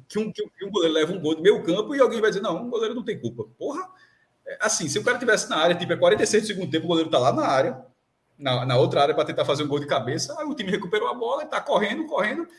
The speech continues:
e o cara estourou no meio campo, fez o gol. Beleza, aí realmente ele não tem culpa. Ele, ele, mandaram ele pro ataque pra tentar empatar, mas nesse caso ele está,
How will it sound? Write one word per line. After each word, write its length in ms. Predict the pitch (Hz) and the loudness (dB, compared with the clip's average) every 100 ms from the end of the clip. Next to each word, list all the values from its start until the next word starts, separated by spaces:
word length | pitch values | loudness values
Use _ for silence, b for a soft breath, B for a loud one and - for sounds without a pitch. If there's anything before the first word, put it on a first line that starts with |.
| B B | B B
e 60 | 240 | -10
o 60 | |
cara 160 | - 240 | -4 -4
estourou 200 | - 254 | -2 -6
no 60 | 262 | -6
meio 120 | 226 | -4
campo, 140 | 226 | -4
fez 140 | - 311 | -2 -2
o 60 | |
gol. 120 | 240 - | -2 -2
Beleza, 320 | 370 285 131 | -2 -2 -2
aí 80 | - | -2
realmente 360 | - 226 214 | -2 -4 -6
ele 80 | 302 | -6
não 120 | 277 | -4
tem 140 | 285 370 | -4 -6
culpa. 240 | 202 156 107 | -8 -6 -6
Ele, 160 | 117 127 127 | -6 -6 -4
ele, 280 | 131 143 160 | -4 -4 -4
mandaram 300 | 156 131 165 | -2 0 0
ele 80 | - | -2
pro 120 | - | -8
ataque 300 | 165 147 156 | -4 -4 -4
pra 100 | 123 | -8
tentar 200 | 131 131 | -10 -6
empatar, 340 | 127 131 127 135 | -4 -4 -4 -4
mas 140 | 139 | -4
nesse 260 | 139 214 - | -4 -8 -6
caso 220 | 151 180 | -4 -2
ele 80 | 233 | -2
está, 640 | - - 156 135 - - | -6 -6 -4 -4 -6 -10